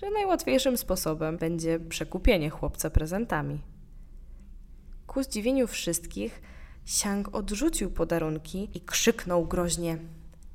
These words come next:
"Będę bronił zamku tak długo, jak będzie to konieczne". Konfucjusz, dostrzegając bohaterstwo i mądrość chłopca,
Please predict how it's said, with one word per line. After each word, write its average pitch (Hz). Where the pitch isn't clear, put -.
"Będę 196
bronił 220
zamku 208
tak 254
długo, 226
jak 185
będzie 202
to 180
konieczne". 185
Konfucjusz, 214
dostrzegając 190
bohaterstwo -
i 160
mądrość 202
chłopca, -